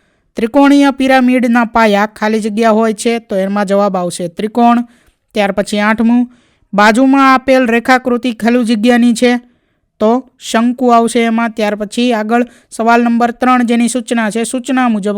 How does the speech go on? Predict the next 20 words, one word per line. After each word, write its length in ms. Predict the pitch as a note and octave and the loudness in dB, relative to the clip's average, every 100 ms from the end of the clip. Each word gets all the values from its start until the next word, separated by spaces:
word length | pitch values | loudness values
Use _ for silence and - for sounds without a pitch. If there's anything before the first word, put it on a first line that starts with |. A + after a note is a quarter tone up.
| G3+ | -2
કરો, 240 | G#3+ G3 G#3+ _ _ _ _ | 0 0 -2 _ _ _ _
જેમાં 340 | F#3 G3+ A#3 C4+ _ _ _ _ A3 | -6 -2 -2 -4 _ _ _ _ -2
નવમો 300 | A#3+ B3+ A#3+ | 0 0 0
પ્રશ્ન 320 | B3 - A#3+ G#3+ | -2 -2 -4 -4
છે 200 | A3 A3+ | -4 -4
લંબઘનની 880 | G#3 A3+ B3 B3 C4 C4+ B3 A3+ A3+ | 0 2 2 2 2 2 2 0 0
રેખાકૃતિ 800 | G#3 A3+ C4 B3 A3+ G#3 G#3+ G3+ | -4 0 -2 0 -4 -4 -4 0
દોરો. 280 | G#3+ F3 D3+ _ _ _ _ | 2 0 -4 _ _ _ _
તો 40 | A3 | -2
અહીંયા 260 | A3 A3+ | 0 0
એની 120 | A3+ | 2
આકૃતિ 460 | A3+ A3+ A#3 A3 A3+ | 0 0 -4 -4 -2
દોરેલી 420 | A#3 B3 B3 B3 | 0 2 2 0
છે, 180 | A#3 B3 | -2 -2
જે 160 | A3 G#3+ | -2 -4
તમારે 380 | G3+ G#3 G#3 | -4 -2 -2
જોઈ 260 | G3 B3 F#3+ | 0 0 0
અને 180 | E3+ F#3+ | -4 -4
દોરી 260 | G#3+ A3+ | -2 0
નાખવાની. 540 | A3 A3 A3 A3 G#3+ | -2 -4 -4 -2 -2